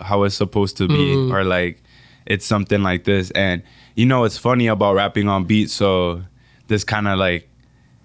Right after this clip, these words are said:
Speaker 1: goes, like, a little ahead of the
Speaker 2: Mm,
Speaker 1: story,
Speaker 2: yeah.
Speaker 1: but something that one of the engineers that I worked with in New York City
Speaker 2: Mm.
Speaker 1: had told me was that, "Oh, like,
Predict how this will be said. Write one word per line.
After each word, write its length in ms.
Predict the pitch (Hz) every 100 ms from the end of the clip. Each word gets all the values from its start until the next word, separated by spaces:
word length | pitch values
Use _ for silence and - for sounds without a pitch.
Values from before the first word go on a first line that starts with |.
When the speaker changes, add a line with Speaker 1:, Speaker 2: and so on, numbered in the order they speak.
| _ _ _ -
Speaker 1:
goes, 340 | 101 101 92
like, 220 | 95 90
a 60 | 95
little 240 | 101 95
ahead 440 | 92 95 101 104 104
of 140 | 95
the 80 | 101
Speaker 2:
Mm, 140 | 151
Speaker 1:
story, 280 | 101 101 101
Speaker 2:
yeah. 140 | 98
Speaker 1:
but 320 | 98 92 85 - - - _ _ _ _
something 480 | - 110 107 110 107
that 200 | 104 98
one 160 | 104
of 120 | 101 95
the 220 | 98 95 - - _ -
engineers 680 | 110 92 95 107 104 92 95
that 180 | 98
I 120 | 95 90
worked 500 | 92 98 - _ - _ _
with 480 | 104 107 117 - - _ _ - _ _
in 160 | 104 101
New 60 |
York 200 | 101 95
City 400 | 87 101 104 107
Speaker 2:
Mm. 160 | 143 135
Speaker 1:
had 180 | 101 95
told 200 | 107 107
me 100 | 107
was 100 | 98
that, 140 | 90
"Oh, 160 | 87 95
like, 400 | 95 90 90